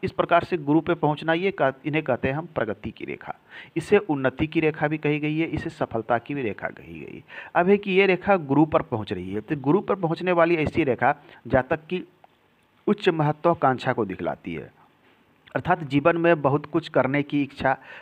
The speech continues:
बहुत कुछ प्राप्ति की इच्छा, और इसमें ये सफल भी होते हुए देखे जाते हैं। देखिए, बिल्कुल स्पष्ट ये महत्वाकांक्षा रेखा भी कहते हैं लोग इसे, कि ऐसे जातक की महत्वाकांक्षा काफ़ी उच्च और बड़ी होती है। अब कितनी प्राप्ति होगी, ये तो अन्य रेखाओं पर भी निर्भर करता है,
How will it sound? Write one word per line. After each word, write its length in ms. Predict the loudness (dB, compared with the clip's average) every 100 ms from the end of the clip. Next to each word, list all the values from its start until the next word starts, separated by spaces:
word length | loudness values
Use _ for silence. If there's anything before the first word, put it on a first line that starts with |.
| -4
बहुत 220 | -2 0
कुछ 160 | -2 -8
प्राप्ति 520 | -2 2 2 2 -4
की 200 | -2 0
इच्छा, 360 | 0 0 0 0 -6 -12 2
और 140 | 2
इसमें 240 | 2 0 0
ये 100 | 2
सफल 360 | 0 0 2 2
भी 120 | 4
होते 300 | 4 2 2
हुए 160 | 2
देखे 300 | 2 0 -2
जाते 260 | -4 -4 -8
हैं। 100 | -12 -16 -20 -10
देखिए, 180 | -4 -2
बिल्कुल 540 | 0 0 -2 -2 -2 0
स्पष्ट 500 | -2 0 -2 -2 2
ये 120 | 2
महत्वाकांक्षा 880 | 4 0 2 0 2 2 0 0 0
रेखा 260 | 0 -2
भी 100 | -6
कहते 300 | -4 -6 -4
हैं 80 | -4
लोग 140 | -4 -4
इसे, 200 | -4 -6 -6 -18 -8
कि 80 | -4
ऐसे 200 | -2 2
जातक 340 | 2 2 -4
की 120 | -2
महत्वाकांक्षा 680 | 0 -2 0 0 0 -2 -6
काफ़ी 400 | -4 -4 -2 -2
उच्च 320 | -2 -4 0
और 140 | 0 2
बड़ी 220 | 0 -4
होती 320 | -8 -14 -14
है। 100 | -14 -16 -4
अब 100 | -4
कितनी 360 | -2 -2 0 0
प्राप्ति 420 | 2 0 0 0
होगी, 320 | 2 2 0 -6
ये 100 | -4
तो 120 | -2
अन्य 300 | 0 0 2
रेखाओं 360 | 0 0 -2 -2
पर 160 | 0 2
भी 180 | 0 -2 -6 2
निर्भर 260 | 4 4
करता 300 | 2 0 0
है, 160 | -4